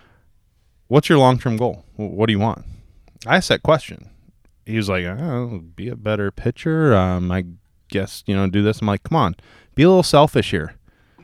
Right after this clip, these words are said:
Be selfish. What do you wanna do? Where do you wanna get? Do you just wanna be, do you just wanna play well this next summer? Or do you have better goals, like,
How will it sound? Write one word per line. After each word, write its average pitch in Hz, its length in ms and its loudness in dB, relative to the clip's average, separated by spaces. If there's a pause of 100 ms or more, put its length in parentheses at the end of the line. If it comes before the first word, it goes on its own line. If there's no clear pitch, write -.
(300)
Be 180 140 2
selfish. - 680 -2
What 110 300 0
do - 120 -4
you 160 100 2
wanna 139 260 2
do? 170 200 -2 (320)
Where 120 260 2
do 208 60 2
you 196 60 2
wanna 139 180 2
get? 156 320 -4
Do - 100 -6
you 107 40 0
just 113 200 -2
wanna 135 160 2
be, 120 360 4 (1040)
do 104 60 -4
you 101 80 0
just 104 140 -4
wanna 123 140 4
play 123 200 4
well 117 220 8
this 117 180 -2
next 98 180 -4
summer? 175 380 0
Or 98 160 0
do 98 100 -6
you 120 100 2
have 110 180 0
better 120 200 0
goals, 127 380 4
like, 101 300 0